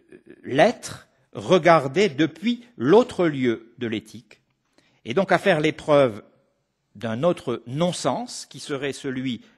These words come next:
de l'éthique regardée depuis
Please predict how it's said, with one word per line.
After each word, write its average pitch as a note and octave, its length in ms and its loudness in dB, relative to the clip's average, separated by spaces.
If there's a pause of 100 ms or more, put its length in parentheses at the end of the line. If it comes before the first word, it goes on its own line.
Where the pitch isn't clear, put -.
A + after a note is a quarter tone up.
(120)
de A#2 280 -2 (160)
l'éthique C#3+ 720 -6 (480)
regardée D#3 880 -2 (120)
depuis F#3+ 760 -6